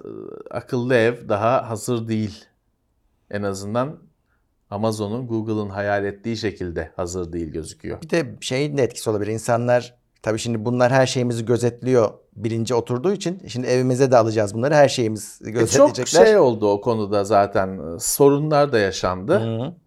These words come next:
Speaker 1: Güvenlik, e, konusunda. Başka bir açıdan tekrar yaklaşılacak o meseleye
Speaker 2: Evet.
Speaker 1: bence,
Speaker 2: Evet.
Speaker 1: mecburen.
Speaker 2: Türkiye'de ise Amazon Prime ücretlerine zam geldi.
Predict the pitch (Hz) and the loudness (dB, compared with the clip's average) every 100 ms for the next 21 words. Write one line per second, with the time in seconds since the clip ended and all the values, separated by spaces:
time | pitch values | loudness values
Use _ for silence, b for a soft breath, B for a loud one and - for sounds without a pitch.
0 | - 113 120 113 107 101 101 - 101 80 | -18 -8 2 2 2 -2 -10 -18 -16 -10
1 | 76 58 117 104 95 - 98 147 247 254 | -10 -8 -8 -8 -8 -10 -6 -2 -2 -4
2 | b b b b b b _ _ - 160 | b b b b b b _ _ -6 4
3 | 175 185 - 247 208 170 127 - 165 147 | 4 4 2 2 6 6 4 0 2 4
4 | 143 131 120 147 131 143 120 113 113 117 | 4 -2 -2 -2 2 6 6 6 2 0
5 | 110 113 104 98 95 101 92 104 92 92 | 0 0 0 0 -2 -2 0 0 2 2
6 | 90 87 85 82 82 101 95 90 95 78 | 2 0 -4 -8 -8 -4 -4 -4 -4 -4
7 | 76 _ _ _ _ _ _ _ _ _ | -6 _ _ _ _ _ _ _ _ _
8 | _ _ - 190 190 165 147 131 139 135 | _ _ -6 -4 0 4 6 6 2 2
9 | 214 156 143 151 151 143 139 123 107 113 | 2 2 2 2 0 2 2 0 -2 -2
10 | - 107 101 98 95 104 - - - | -2 -4 -4 -6 -8 -8 -10 -10 -14